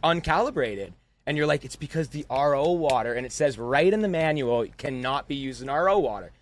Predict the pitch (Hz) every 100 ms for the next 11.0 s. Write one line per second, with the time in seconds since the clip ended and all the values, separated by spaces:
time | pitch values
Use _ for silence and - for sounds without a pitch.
0 | _ _ 147 123 135 156 160 156 147 143
1 | 135 135 135 131 139 147 - 147 135 127
2 | 117 113 113 110 117 117 113 104 98 101
3 | - 131 131 123 135 127 139 143 113 101
4 | - - - _ - 143 135 143 156 160
5 | - 165 156 139 131 - - 185 123 147
6 | 170 _ _ - 131 139 151 139 123 233
7 | 202 127 123 143 127 120 139 151 131 131
8 | 156 190 196 180 180 165 139 131 123 143
9 | - - 139 170 175 170 170 - - _
10 | - 147 147 147 147 - - 127 135